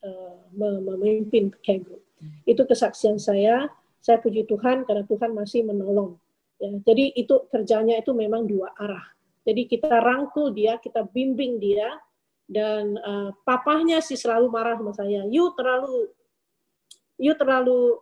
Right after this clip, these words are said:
eh, apa, give in sama you punya anak. You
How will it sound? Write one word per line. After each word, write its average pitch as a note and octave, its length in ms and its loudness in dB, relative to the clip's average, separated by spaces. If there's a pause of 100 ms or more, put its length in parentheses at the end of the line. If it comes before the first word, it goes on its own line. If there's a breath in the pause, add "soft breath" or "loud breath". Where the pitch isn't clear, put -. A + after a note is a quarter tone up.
eh, G#3+ 300 -6 (100)
apa, B3+ 320 -14
give B3 260 -2
in C4+ 300 0
sama A3 240 -4
you A#3 100 0
punya A3+ 240 -4 (220)
anak. A3+ 240 -8 (260)
You D#4 220 0